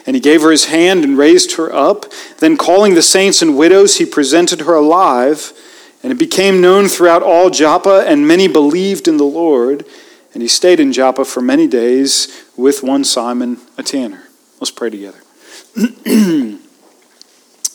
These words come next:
Jesus, you are alive, and you bring new life. You bring resurrection life to us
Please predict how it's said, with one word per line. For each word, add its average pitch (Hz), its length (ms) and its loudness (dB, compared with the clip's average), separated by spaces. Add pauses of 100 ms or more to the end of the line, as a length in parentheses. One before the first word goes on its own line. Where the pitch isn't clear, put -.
(120)
Jesus, 120 380 -6
you 131 160 -4
are 151 140 4
alive, 120 720 -2 (120)
and 131 200 -4
you 127 320 -4 (240)
bring 180 360 2
new 156 140 4
life. 117 420 -4
You 143 120 -4
bring 156 400 4
resurrection 147 640 2
life 147 240 0
to 190 240 -2
us 196 420 2